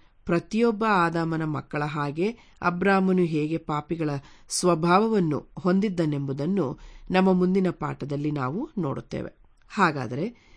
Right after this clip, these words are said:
ದೇವರು ಅಬ್ರಾಮನನ್ನು ಯಾಕೆ ನೀತಿವಂತನೆಂದು ಎಣಿಸಿದನು? ದೇವರು ಏನು ಹೇಳಿದ್ದನೋ ಅದನ್ನು ಅಬ್ರಾಮನು ನಂಬಿದನು. ಆದುದರಿಂದ ದೇವರು ಅಬ್ರಾಮನನ್ನು ನೀತಿವಂತನೆಂದು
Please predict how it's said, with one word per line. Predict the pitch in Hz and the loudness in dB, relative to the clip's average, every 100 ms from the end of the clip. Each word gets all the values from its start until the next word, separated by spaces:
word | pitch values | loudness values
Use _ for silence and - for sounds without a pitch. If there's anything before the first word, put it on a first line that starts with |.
| _ _ _ _ 185 | _ _ _ _ 4
ದೇವರು | 185 214 233 247 | 10 10 10 6
ಅಬ್ರಾಮನನ್ನು | 240 202 202 202 180 160 156 | 4 2 2 2 2 0 0
ಯಾಕೆ | 208 165 151 170 214 | 0 0 0 -2 -2
ನೀತಿವಂತನೆಂದು | 180 143 151 156 143 147 143 127 143 269 - _ - | 0 -2 -4 -4 -4 -6 -6 -4 -4 -4 -8 _ -8
ಎಣಿಸಿದನು? | 156 147 139 - 127 - - - - _ _ _ _ _ _ _ _ _ _ _ 202 | -2 -2 -4 -8 -8 -10 -12 -18 -20 _ _ _ _ _ _ _ _ _ _ _ -2
ದೇವರು | 226 269 262 | 2 4 4
ಏನು | 233 190 190 196 175 | 6 8 8 8 4
ಹೇಳಿದ್ದನೋ | 156 160 151 147 165 208 147 151 - _ - | 4 2 0 0 0 0 0 -2 -10 _ -2
ಅದನ್ನು | 160 170 156 | 2 2 2
ಅಬ್ರಾಮನು | 147 147 156 151 143 139 139 | 0 -2 -2 -2 -2 -4 -4
ನಂಬಿದನು. | 143 151 180 202 202 202 214 | -4 -2 2 4 4 2 2
ಆದುದರಿಂದ | - 202 214 214 214 233 285 | 2 2 4 4 4 2 2
ದೇವರು | 175 165 165 160 | 2 4 2 0
ಅಬ್ರಾಮನನ್ನು | 143 - 143 143 143 185 330 - - _ | -2 -4 -4 -4 -2 0 -2 -4 -20 _
ನೀತಿವಂತನೆಂದು | 185 214 208 156 143 135 143 135 170 320 - | 2 2 2 -2 -2 -6 -6 -4 -4 -6 -8